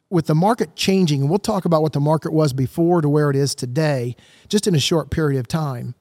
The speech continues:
But, you know, people can only afford so much.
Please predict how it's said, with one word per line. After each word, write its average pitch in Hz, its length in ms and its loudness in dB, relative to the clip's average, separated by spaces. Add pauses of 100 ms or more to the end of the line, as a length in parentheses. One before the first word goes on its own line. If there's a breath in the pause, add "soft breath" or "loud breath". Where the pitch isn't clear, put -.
(640)
But, 156 280 -2 (400)
you 180 100 2
know, 147 180 -2 (600)
people 254 240 2
can 190 140 0
only 180 240 2
afford 170 500 0
so 156 300 0
much. 147 440 -4